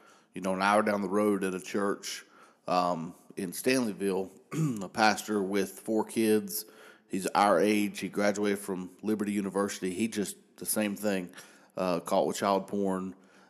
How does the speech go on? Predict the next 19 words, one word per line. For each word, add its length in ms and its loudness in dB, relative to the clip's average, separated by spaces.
um, 580 -2
distri-, 400 -8
making 420 0
and 100 -2
distributing 560 4
as 140 -6
a 40 -16
pastor, 600 -2
uh, 280 -2
four 220 0
kids. 480 2
And 460 -6
I 100 -2
just, 280 -8
I 60 -6
pray 260 -2
for 120 -8
that 140 -2
church. 560 -4